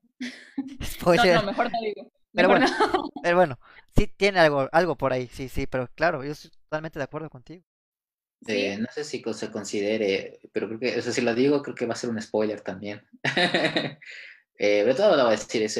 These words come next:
Speaker 3: Sueño en otro idioma.
Speaker 2: Sueño en otro i-, oye, sí, también, también.
Speaker 3: Eh, un
Speaker 1: Ah, ¿quién
Speaker 3: peliculón
Speaker 1: la dirige?
Speaker 3: mexicana. Eh, la dirige,
Speaker 2: Ernesto Contreras, ¿no?
Speaker 3: este, Ernesto Contreras.
Speaker 2: Sueño en otro idioma.
Speaker 3: Eh,
Speaker 2: Excelente
Speaker 3: es
Speaker 2: película
Speaker 3: otro
Speaker 2: también.
Speaker 3: peliculón. Eh, salió, de hecho, hace dos años, me parece.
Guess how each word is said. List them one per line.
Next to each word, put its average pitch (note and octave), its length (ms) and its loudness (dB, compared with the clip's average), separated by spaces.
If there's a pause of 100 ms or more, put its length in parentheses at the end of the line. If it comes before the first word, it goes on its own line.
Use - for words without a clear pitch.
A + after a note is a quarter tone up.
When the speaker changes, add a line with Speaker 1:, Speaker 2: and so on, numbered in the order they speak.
Speaker 3:
Sueño C3+ 180 -4
en B2+ 80 -2
otro A#2+ 180 -4
idioma. G2+ 420 -6 (480)
Speaker 2:
Sueño G#3 160 -12
en G3+ 40 -10
otro G#3 200 -12
i-, - 80 -14 (100)
oye, G3+ 220 -10
sí, F#3+ 200 -14
también, E3+ 480 -14
también. D3+ 320 -20
Speaker 3:
Eh, G#2+ 300 0
un A#2 80 -2
Speaker 1:
Ah, A2+ 60 -6
¿quién C3 100 2
Speaker 3:
peliculón G2 380 -4
Speaker 1:
la - 120 0
dirige? A#3+ 220 -6
Speaker 3:
mexicana. - 420 -10 (320)
Eh, G2+ 340 -2
la G#2 160 -4
dirige, A2+ 520 -2
Speaker 2:
Ernesto G2 340 -6
Contreras, C#3+ 360 -4
¿no? F#2+ 40 -4
Speaker 3:
este, F#2+ 420 -4
Ernesto A2 340 -6
Contreras. G2 720 -10 (1200)
Speaker 2:
Sueño D3+ 160 -16
en C#3+ 60 -14
otro C#3 200 -14
idioma. C#3 240 -12
Speaker 3:
Eh, G2 480 -6
Speaker 2:
Excelente D3+ 460 -8
Speaker 3:
es - 60 -8
Speaker 2:
película B2+ 400 -6
Speaker 3:
otro B2+ 240 0
Speaker 2:
también. G2+ 180 -4
Speaker 3:
peliculón. G2 280 -10 (520)
Eh, G#2 440 2
salió, A2+ 300 0
de C3 160 2
hecho, C3 180 -6
hace C3+ 160 -4
dos B2 180 -4
años, A2+ 200 -2
me G#2 100 -6
parece. G2+ 300 -4